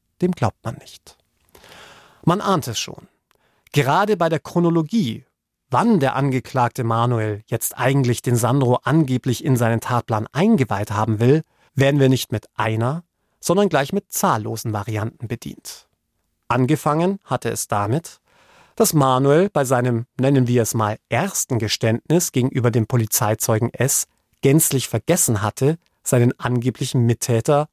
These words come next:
oder Gehilfen Sandro zu erwähnen. Wir erinnern uns, gegenüber diesem Zeugen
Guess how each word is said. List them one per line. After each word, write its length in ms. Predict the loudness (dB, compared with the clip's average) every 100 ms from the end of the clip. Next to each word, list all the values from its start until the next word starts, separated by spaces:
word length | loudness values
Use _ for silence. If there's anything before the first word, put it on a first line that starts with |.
| _
oder 200 | 0 2
Gehilfen 560 | 0 2 2 2 0
Sandro 420 | 0 0 -2 -2 -4
zu 180 | -4 -6
erwähnen. 540 | -2 -2 -2 -6 -14 _ _ _ _ _ _ _
Wir 180 | 0 2
erinnern 420 | 0 2 2 2
uns, 360 | 2 0 -2 -12 _ _ _
gegenüber 400 | 2 2 4 2
diesem 340 | 4 4 4 2
Zeugen 460 | 2 0 2 -2